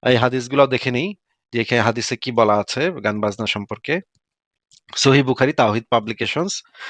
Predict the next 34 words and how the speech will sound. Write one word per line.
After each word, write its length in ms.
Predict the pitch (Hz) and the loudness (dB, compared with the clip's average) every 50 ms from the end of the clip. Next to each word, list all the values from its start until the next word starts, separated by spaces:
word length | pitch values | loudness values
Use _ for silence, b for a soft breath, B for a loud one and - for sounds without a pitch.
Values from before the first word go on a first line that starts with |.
| B B B B - | B B B B 2
আহ, 140 | 110 113 | 2 2
পাঁচ 240 | 113 - 120 120 117 | 4 4 4 4 4
হাজার 220 | 127 120 143 143 131 | 2 2 2 2 4
পাঁচশো 360 | - 120 113 - - - 123 | 4 0 0 2 0 -2 0
নব্বই, 440 | 123 123 123 117 113 110 110 110 117 | 0 0 0 -2 -2 -4 -2 -2 -2
এখানে 220 | - - 123 120 | -2 -2 -4 -2
বলা 180 | 113 113 110 113 | 0 2 2 2
হচ্ছে 220 | 113 - - 151 | 0 0 -4 -6
তিনি 200 | - - 131 131 | -4 -2 -2 -2
নবী 60 | 131 | 0
সাল্লাল্লাহু 340 | 127 123 120 123 120 110 139 | 2 2 2 2 4 4 4
আলাইহি 140 | 135 131 - | 4 4 6
সাল্লামকে 260 | 139 143 135 131 139 | 4 2 2 2 -4
বলতে 260 | 120 117 120 113 - | -2 -2 -2 -2 -2
শুনেছেন, 360 | - - 139 143 123 - 123 | -2 -2 -2 -2 0 0 0
"আমার 220 | 113 113 120 131 139 - | 0 4 4 4 2 2
উম্মতের 360 | 135 147 147 143 139 - 143 | -2 -4 -2 -2 -2 -2 -2
মধ্যে 200 | 143 143 127 143 | -2 0 2 4
অবশ্যই 460 | - 113 123 127 131 - - 165 - - | 2 2 2 2 0 2 2 2 0 0
এমন 320 | - 131 131 139 147 165 156 | 0 0 2 2 0 0 0
কতগুলো 520 | - 185 - - 139 127 143 143 147 147 | 0 0 0 0 -4 -2 2 2 2 4
দলের 280 | 131 131 123 131 156 165 | 6 4 4 4 4 2
সৃষ্টি 320 | - - 147 - - 139 | 0 -2 -4 -2 0 0
হবে 320 | 117 107 98 104 113 143 - B B B B B B B B | 0 0 0 -2 -4 -4 -4 B B B B B B B B
যারা 220 | 123 127 127 127 | 4 4 4 4
ব্যভিচার, 600 | 120 117 123 120 117 139 135 - 151 147 147 147 | 2 2 0 0 0 -2 0 4 4 4 4 4
রেশমি 340 | 135 127 123 - - 139 131 | 0 -2 -2 -2 -4 -6 -2
কাপড়, 320 | - 131 127 - 147 143 135 | 0 0 0 0 -2 -2 0
মদ 260 | 123 120 120 127 131 - | 0 2 2 2 2 0
ও 120 | - 127 127 | -2 -4 2
বাদ্যযন্ত্রকে 760 | 110 120 117 117 120 135 127 139 135 131 - 143 - 151 | 4 4 4 4 0 0 2 2 0 0 -4 -2 0 0
হালাল 380 | 139 - - 143 151 170 160 156 | 0 2 2 2 2 4 2 0
জ্ঞান 220 | - 131 123 113 | 0 0 0 -2
করবে।" 360 | 101 - 98 90 - - 87 | -4 -10 -14 -14 -14 -16 -20